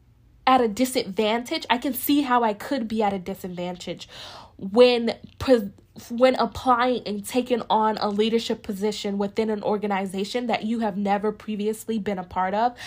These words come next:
Like, I a hundred percent own up to that mistake and owned up to everything about that. Like, that was not the best thing to do. And going forward in the future, I will never do that again. Like, before I ever take on a leadership position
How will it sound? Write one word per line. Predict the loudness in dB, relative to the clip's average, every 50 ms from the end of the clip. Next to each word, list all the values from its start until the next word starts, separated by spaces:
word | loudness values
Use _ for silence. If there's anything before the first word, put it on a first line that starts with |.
| -12 -2
Like, | -2 2 4 6
I | 6 6 6 4 0 -2 _ 2
a | 2 2
hundred | 0 -4 0 0 2 2 2 0
percent | -2 -2 0 0 0 0 0 0 0
own | 2 2 2 2 2
up | 2 0 0 -2 -4
to | -4 -2
that | 0 2 0 0 -2
mistake | -6 -6 -6 -6 -2 0 0 0 0 -2 -10 -16 -16 -16 -6 0
and | 2 2 2 2 2
owned | 2 2 4 2 2 4 4
up | 6 6 4 2 0 -6
to | -6 0 0 2 2 4 4
everything | 4 4 4 0 2 2 2 2 2
about | 0 2 4 2 2 2 2 4
that. | 4 4 4 4
Like, | 0 -2 0
that | 0 2 2 2 2 2
was | 0 0 0 0 -4
not | -4 -2 0 0 2 2 0 0 -2 -6 -12 -20 -20 _ _ _
the | -2 -2 0
best | -2 -2 -2 0 0 0 0 -4 -10 -6 -4
thing | -2 -2 -2 -4
to | -6 -8 -10
do. | -10 -8 -4 -2 -2 0 -2 -2 -4 -8 -14 -18 -16 -2 0
And | 2 2 4
going | 4 4 4 4 4 2 0 -4 -8 -12 _ _ -20 _ _ _ _ _ _ -20 -20 -8
forward | 2 8 8 8 8 8 4
in | 2 0
the | -2 -2
future, | 0 0 0 0 0 0 2 2 2 0 -4 -10 -16 -18 0 2
I | 4 4
will | 6 6
never | 4 4 4 4
do | 0 0 -2 0
that | 4 4 4 4
again. | 2 -2 -2 0 2 2 2 0 -2 -2
Like, | -2 -2 -2 -2 -2
before | -4 -4 -2 4 6 6 6
I | 6 4 2 2
ever | 2 2 4 2 0
take | 0 -2 -4 -2 -2
on | -2 -2 -2
a | -2
leadership | -2 -2 -2 -4 -4 -4 -4 -4 -4
position | -4 -4 -2 -4 -4 -4 -4 -4 -4 -4 -4